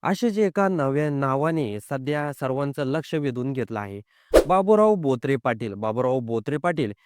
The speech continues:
हे शिरूर तालुक्यातील रहिवासी आणि साखर उद्योगातील मोठे उद्योजक म्हणून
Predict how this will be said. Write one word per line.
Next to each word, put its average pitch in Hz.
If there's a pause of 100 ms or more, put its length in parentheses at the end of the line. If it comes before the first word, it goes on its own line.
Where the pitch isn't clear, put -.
(200)
हे 170
शिरूर 214
तालुक्यातील 139
रहिवासी 131 (120)
आणि 147
साखर 170
उद्योगातील 127 (320)
मोठे 165 (120)
उद्योजक 131
म्हणून 131